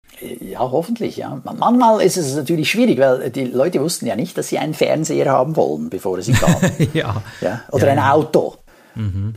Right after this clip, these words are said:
Speaker 1: Also, äh, dieser Tipp ist berechtigt, aber natürlich auch nicht immer anwendbar. Das ist übrigens bei allen Tipps so. Man findet auch manchmal Gegenargumente. Es gibt solche, die,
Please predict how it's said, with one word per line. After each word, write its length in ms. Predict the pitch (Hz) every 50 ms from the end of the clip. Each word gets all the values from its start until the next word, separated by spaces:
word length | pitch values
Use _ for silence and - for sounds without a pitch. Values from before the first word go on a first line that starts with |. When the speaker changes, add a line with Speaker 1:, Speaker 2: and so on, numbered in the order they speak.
| - _ -
Speaker 1:
Also, 360 | - - 117 - 135 117 120
äh, 840 | 120 123 120 - - - - - - - - - - 135 135 -
dieser 300 | - - 139 127 - -
Tipp 340 | - - 180 175 180 147 -
ist 380 | - - 151 - - - - _ _ -
berechtigt, 760 | - 131 143 127 139 180 185 - - 277 262 - - - - - -
aber 200 | - - 139 170
natürlich 360 | 165 - - 151 147 127 131
auch 140 | 107 113 113
nicht 180 | 120 113 - -
immer 220 | 95 85 82 80
anwendbar. 500 | 78 76 78 - - 90 - - 80 73
Das 120 | - 113 -
ist 60 | -
übrigens 300 | 160 139 123 120 113 -
bei 160 | 120 104 98
allen 240 | 104 - 302 320 -
Tipps 300 | - 175 165 - - -
so. 260 | 262 269 180 - -
Man 240 | - - - - -
findet 300 | - 160 147 139 131 139
auch 320 | 113 104 - - - -
manchmal 360 | - - 101 104 104 107 98
Gegenargumente. 800 | - - 190 - 247 190 127 110 - - 113 101 90 85 80 -
Es 80 | 117 -
gibt 160 | 151 131 -
solche, 260 | 160 156 156 139 143
die, 200 | 120 120 113 -